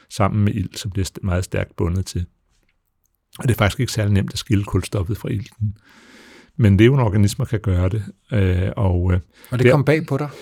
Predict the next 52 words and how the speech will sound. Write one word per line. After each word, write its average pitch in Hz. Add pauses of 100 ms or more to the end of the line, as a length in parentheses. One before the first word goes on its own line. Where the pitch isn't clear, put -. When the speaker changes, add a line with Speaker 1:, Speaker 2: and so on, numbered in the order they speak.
Speaker 1:
Det 117
kom 120
fuldstændig 131
bag 107
på 101
mig, 98
fordi 120
Speaker 2:
Hvad 131
Speaker 1:
at 127
Speaker 2:
betyder 143
det 127
så, 131
at 123
det 117
har 113
været 104
der? 139 (240)
Speaker 1:
Jamen, 101
det 104
betyder, -
altså, - (320)
man 110
kan 85
sige, 131
det 113
betyder 143
ikke 139
noget 123 (520)
sådan 90
fuldstændig 110
klart 110
i -
sig -
selv, -
at 110
der 98
var 90
det 92
kulstof, -
men 98
det 101
var 95
et 90
mærkeligt 101
hint 113
i -
retning 92
af, 90
fordi 107 (520)
man 104
kan -
godt -